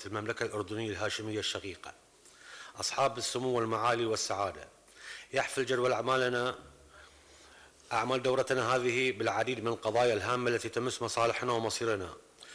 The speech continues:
وترمي إلى تعزيز عملنا المشترك ودعمه لما فيه صالح دولنا وشعوبنا، آملا أن تتكلل أعمالنا بالتوفيق والنجاح بعون الله تعالى، وتح-، وتحقيق ما نصبو إليه جميعا من أهداف ونتائج في خضم صراعات وتناقضات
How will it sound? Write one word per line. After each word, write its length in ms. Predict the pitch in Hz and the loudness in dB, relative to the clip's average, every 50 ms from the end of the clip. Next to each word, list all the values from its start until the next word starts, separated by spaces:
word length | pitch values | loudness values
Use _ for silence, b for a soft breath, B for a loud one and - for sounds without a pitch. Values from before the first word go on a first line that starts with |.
| B B B B | B B B B
وترمي 400 | 107 107 - 131 123 120 127 127 | -4 -2 0 0 0 2 2 2
إلى 100 | 120 113 | 2 2
تعزيز 360 | - 120 104 110 120 123 113 | 2 0 0 0 0 0 0
عملنا 280 | 104 113 123 123 120 120 | 0 0 0 2 2 2
المشترك 600 | 117 110 110 104 - - 120 113 120 - - - | 0 0 -2 -4 -2 0 2 2 2 0 -2 -4
ودعمه 440 | 110 101 113 107 110 120 127 110 120 | -2 -2 0 -2 -2 -2 -2 -2 0
لما 260 | 110 110 107 113 110 | 0 0 0 0 -2
فيه 320 | 101 - - 123 123 120 113 - B B B B B B B | -2 -4 -4 -4 -4 -4 -4 -8 B B B B B B B
صالح 380 | - - 123 123 123 113 - - | -4 2 2 4 4 4 2 2
دولنا 300 | 120 117 120 120 120 117 | 2 4 4 4 4 4
وشعوبنا، 880 | 117 113 101 - - 101 117 123 113 110 120 117 117 117 113 113 - - - - B B B B B B B B - 120 | 4 2 0 0 -2 0 0 0 2 2 2 2 2 0 -2 -2 -4 -8 -14 -20 B B B B B B B B -2 0
آملا 320 | 127 127 123 127 127 123 | 0 2 2 2 2 2
أن 200 | 127 120 110 107 | 0 0 -4 -6
تتكلل 480 | - 110 - 113 - - 131 127 120 107 | -6 -6 -6 -4 -2 0 2 2 2 2
أعمالنا 640 | 104 101 104 110 120 127 120 120 113 113 113 113 | 0 -2 0 0 2 2 4 2 2 2 2 0
بالتوفيق 920 | 101 87 98 95 - - - 107 98 - - - 123 117 - - - - - B B B B B B B | -2 -4 -8 -12 -10 -4 -2 -2 -2 -2 -2 -2 -2 -2 -2 -6 -14 -20 -20 B B B B B B B
والنجاح 520 | 113 123 123 123 113 101 123 123 123 - - | -2 0 0 0 2 4 4 4 4 4 2
بعون 320 | 113 107 95 113 117 107 | 0 0 0 2 0 0
الله 240 | 104 110 117 110 107 | 0 0 0 0 0
تعالى، 460 | - - 101 104 110 110 107 101 104 | 0 0 2 4 4 4 4 2 0
وتح-، 240 | - - - - - - - - | -2 -4 -6 -6 -6 -8 -8 -8
وتحقيق 500 | 110 - 113 - - - 135 127 - 117 | -4 -4 -4 -4 -2 -2 -2 -2 0 0
ما 120 | 113 113 | -2 0
نصبو 320 | 113 120 117 - - 110 113 | 0 0 -2 -2 -4 -2 -2
إليه 400 | 104 107 117 123 127 127 120 - - B B B B B B B - | 0 2 2 2 0 0 -4 -8 -14 B B B B B B B -6
جميعا 380 | 110 113 117 135 135 110 120 | -4 -2 0 0 0 0 0
من 160 | 120 117 113 113 | 0 0 -2 -2
أهداف 420 | 110 98 101 107 123 120 - 110 | -2 -4 0 0 0 0 2 0
ونتائج 440 | 113 107 104 - 123 120 104 104 98 | 0 0 0 2 2 2 2 0 -2
في 180 | - - 123 | -2 -4 -4
خضم 380 | 107 - 120 117 120 123 117 113 | -2 -2 -2 0 0 0 -2 -2
صراعات 480 | - - 110 107 104 98 113 117 - 110 | -2 -2 0 0 2 2 2 0 0 -2
وتناقضات 760 | 107 - 110 110 107 - - 110 117 117 117 - - - | -2 0 0 0 0 0 0 2 4 4 4 2 0 -6